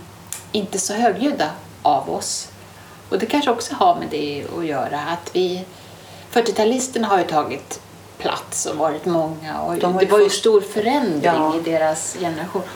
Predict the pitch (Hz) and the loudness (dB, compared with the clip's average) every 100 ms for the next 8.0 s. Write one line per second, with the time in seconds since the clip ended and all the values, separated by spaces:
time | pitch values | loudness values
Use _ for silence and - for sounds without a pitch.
0 | - 214 208 196 202 247 - 196 190 196 | 0 4 6 4 4 2 4 0 2 -4
1 | - - 208 247 - 214 220 214 - 214 | -4 0 0 0 -4 -2 0 0 2 4
2 | 220 240 - 269 196 147 147 139 123 - | 4 2 -2 0 2 0 -2 -4 -4 -6
3 | - 156 185 226 302 254 240 - 240 233 | -6 -2 -2 0 0 0 -2 -2 -4 0
4 | - - - - 190 - - 202 - 220 | 0 0 -2 -8 -8 -10 -6 -6 -2 0
5 | 202 185 - - - - - - - - | 2 0 -6 -16 -18 -18 -20 -20 -14 -14
6 | - - 220 185 175 - 196 185 185 185 | -14 0 2 2 -4 2 4 6 4 2
7 | 185 185 196 - - - - - 339 226 | -2 -6 -10 -14 -14 -14 -12 0 2 2